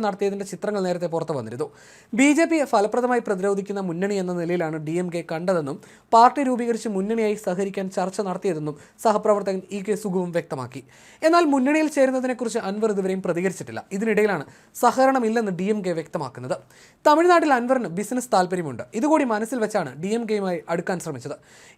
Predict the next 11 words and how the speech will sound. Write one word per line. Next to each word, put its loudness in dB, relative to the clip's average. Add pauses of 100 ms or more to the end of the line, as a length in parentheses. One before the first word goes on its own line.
ഇതോടെ 6
മഞ്ചേരിയിൽ 2
അൻവർ 2
നടത്തുന്ന -4
പ്രസംഗത്തിലെ -4 (140)
ഓരോ 4
വാക്കും -6 (120)
നിർണായകമാകും. -4 (420)
രാഷ്ട്രീയ 6
പാർട്ടിയല്ല 6 (160)
രൂപീകരിക്കുന്നതെന്ന് 0